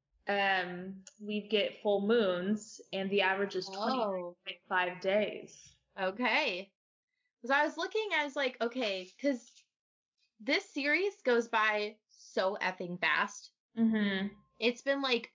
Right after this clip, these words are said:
Speaker 2: a week and a half since Kai met Cinder at the market.
Speaker 1: Right. It's, sometimes it's hard for me to wrap my mind that it hasn't been s-, time period wise that long since all that happened or since all this has happened.
Speaker 2: Right. Well, based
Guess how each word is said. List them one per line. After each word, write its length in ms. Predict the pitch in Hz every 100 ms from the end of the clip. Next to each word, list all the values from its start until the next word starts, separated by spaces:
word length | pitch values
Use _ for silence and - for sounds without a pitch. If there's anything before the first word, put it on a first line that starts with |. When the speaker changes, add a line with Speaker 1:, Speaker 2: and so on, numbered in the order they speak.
| 240
Speaker 2:
a 100 | 208
week 260 | 214 208
and 120 | 226 190
a 100 | 185
half 320 | 185 170 170 _
since 360 | - 208 196 196
Kai 260 | 208 190
met 180 | 180 175
Cinder 280 | - 202 175
at 100 | 175
the 80 | 170
market. 560 | 165 165 180 170 - - -
Speaker 1:
Right. 400 | 233 220 185 214
It's, 220 | 214 - _
sometimes 420 | - 254 277 269
it's 140 | 233 220
hard 240 | 220 190
for 80 | 233
me 120 | 214
to 100 | 202
wrap 220 | 190 180
my 140 | 202 196
mind 300 | 190 180 190
that 100 | 180
it 60 | 131
hasn't 440 | 196 190 190 180
been 480 | 190 180 175 175 175 - _
s-, 280 | - - - _ _ _ _ _ _ _ _ _
time 340 | - 226 220
period 360 | 220 226 208 190
wise 300 | 190 180 180
that 320 | 175 180 170 185
long 400 | 180 175 165 180
since 300 | - 180 180
all 140 | 170
that 180 | 160 -
happened 640 | - - 170 - 160 160
or 100 | 160 170
since 200 | 190 147
all 160 | 185
this 240 | 180 175 -
has 160 | 165
happened. 600 | 165 160 156 - 160 208 -
Speaker 2:
Right. 400 | 269 233 170 - _ _
Well, 200 | 214 277
based 340 | 254 370 466